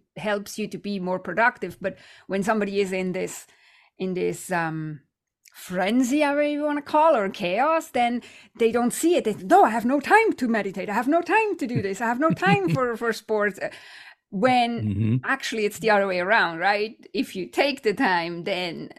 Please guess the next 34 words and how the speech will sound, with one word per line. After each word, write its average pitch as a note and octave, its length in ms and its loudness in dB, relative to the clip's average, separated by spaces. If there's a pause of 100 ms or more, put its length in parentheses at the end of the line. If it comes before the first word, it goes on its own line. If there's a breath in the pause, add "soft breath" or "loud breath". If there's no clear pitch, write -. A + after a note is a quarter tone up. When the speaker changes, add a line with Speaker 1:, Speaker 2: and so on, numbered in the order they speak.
Speaker 1:
then F#3 560 -4 (160)
it, F#3+ 320 -4 (140)
you, F3 420 -6
you G3+ 280 -2
still E4+ 340 -2
get B3 260 -2 (540)
more G#3+ 320 0
work C4 320 0
in, A3+ 320 -6 (840 soft breath)
because C4 380 -2
you B3+ 100 0
get B3+ 300 0
the A3+ 80 4
work B3+ 320 2
in A#3+ 160 -2
that G3+ 220 -2
needs C4+ 300 2
to B3+ 100 -4
be, F#3 580 -6
um, E3+ 540 -2 (260)
needs A#3+ 280 0
to A3+ 80 -4
be E3+ 180 -6
in, E3 180 -6
like, F#3 280 -4
you F#3 60 -8
prioritize F#3+ 920 -2
properly F3+ 640 -4
and F3 260 -8
you F3+ 80 -8
prioritize A3+ 1040 4
you, C4+ 280 2
your G3+ 260 -2
health, A3+ 680 2